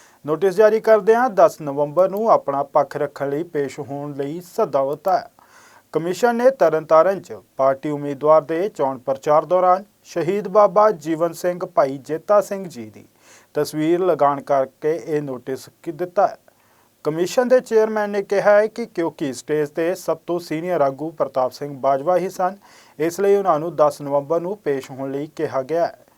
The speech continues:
ਇਸ ਤੋਂ ਇਲਾਵਾ ਕਮਿਸ਼ਨ ਨੇ ਤਰਨਤਾਰਨ ਦੇ ਰਿਟਰਨਿੰਗ ਅਫਸਰ ਨੂੰ ਵੀ ਨੋਟਿਸ ਭੇਜ ਕੇ ਸਤਾਰਾਂ ਨਵੰਬਰ ਨੂੰ ਪੇਸ਼ ਹੋਣ ਲਈ ਕਿਹਾ ਹੈ।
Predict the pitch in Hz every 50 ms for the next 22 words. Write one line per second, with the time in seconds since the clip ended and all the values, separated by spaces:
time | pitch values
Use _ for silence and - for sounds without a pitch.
0 | _ _ _ _ _ - 135 135 135 - 160 151 151 151 151 151 165 160 160 180
1 | 185 - - 143 143 143 135 - - 170 165 165 175 190 180 151 139 135 135 127
2 | 123 135 139 143 147 156 165 165 156 160 160 175 180 170 160 151 - - 180 190
3 | 185 208 214 208 196 185 180 - - 190 185 185 185 185 175 202 214 202 170 147
4 | 143 143 151 151 147 _ - 160 151 147 147 - - 156 160 170 170 - - 143
5 | 135 135 135 139 139 143 147 156 165 165 202 208 196 190 180 185 _ _ _ -
6 | 175 170 156 - - 139 123 127 131 131 135 131 131 - 156 143 175 185 165 -